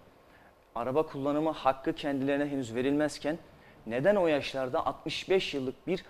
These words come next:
hayatımızın planı bize sorumlu olarak veriliyor? Kaldı ki şöyle bir problem daha var. Ee, o dönemde, daha doğrusu sınava girildiği gün ki çok yanlış yani on iki yıllık,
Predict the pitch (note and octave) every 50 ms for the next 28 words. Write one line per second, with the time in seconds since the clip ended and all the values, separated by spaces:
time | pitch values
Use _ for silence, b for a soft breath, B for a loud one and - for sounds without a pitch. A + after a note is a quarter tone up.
0 | B B B - C3 C3+ C#3+ C#3+ C#3+ D3 C#3+ C#3+ D3+ F3+ D#3+ - C#3 C3 C3+ C#3+
1 | E3+ C#3 C#3 C3+ D#3+ D#3 - - C#3 C3 C#3 C#3+ C3+ A#2+ B2+ D3+ D#3 - - B2+
2 | A#2+ A#2 A2+ G#2+ F#2 F2 - - - - - _ _ _ _ _ _ _ _ B
3 | B B B B B B B B B - - D3+ F3+ F#3 F#3 - - G3+ - G#3+
4 | G3+ F#3+ F#3+ F3 F#3 E3+ - F3+ F3 F3 E3 F3+ F3+ F3 E3 D#3+ E3+ F#3+ E3 C#3+
5 | D3+ D#3+ - - - - - - B B B B B B B _ _ _ - G2+
6 | G#2 G2+ F#2+ F2 - - - - - - - D3 F#3 F#3+ F3 F#3 F3 E3 D3+ C3
7 | B2 B2+ A2 A2 C#3 C3+ D#3+ D#3 D#3+ E3 D#3 - D#3+ - - D3+ D#3 E3 F3 F3
8 | C3+ D3 D3+ D#3+ D#3+ D#3 D3 F3+ F#3 F3 C3+ C3 D3 D#3+ F#3 - - - - _
9 | _ _ - C#3+ C3+ - - D#3+ E3 D#3+ - - C3 A#2 G#2 G#2+ G#2+ - - A#2
10 | A#2 A#2 A#2 - - B B B B B B B B - D3+ F3+ F#3 F3 E3+ -
11 | D#3+ C#3+ D3 D3+ - - -